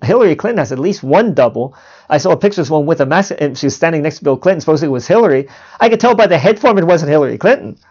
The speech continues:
I mean, they could just tell. I, I should have that picture put up. Don't know if, whether you out there have seen that, but it's obviously a different person. She's shorter. Her head form, her eyes are different,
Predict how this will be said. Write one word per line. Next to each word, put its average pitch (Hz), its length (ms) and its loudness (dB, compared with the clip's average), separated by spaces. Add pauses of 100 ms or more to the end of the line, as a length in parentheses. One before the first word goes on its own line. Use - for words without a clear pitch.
(600)
I 185 100 2
mean, 175 120 0
they 160 100 2
could 139 140 0
just 127 240 -6
tell. 165 200 4
I, - 140 0
I - 80 -6
should 120 220 -10
have 131 160 -6
that 127 180 -10
picture 131 280 -10
put 123 220 -4
up. - 220 -2 (280)
Don't 131 100 -4
know 123 100 -6
if, 120 160 -12
whether 117 300 -8
you 123 240 -8
out 120 220 0
there 123 100 -2
have 110 120 -8
seen 226 280 0
that, 120 220 0
but 156 100 4
it's 139 180 -2
obviously 185 520 2
a 135 40 2
different 139 360 -4
person. 185 320 0
She's 139 280 -4
shorter. 185 440 2 (260)
Her 151 240 0
head 160 380 -2
form, 180 180 2
her 156 180 -2
eyes 185 280 2
are 165 160 2
different, 151 580 -2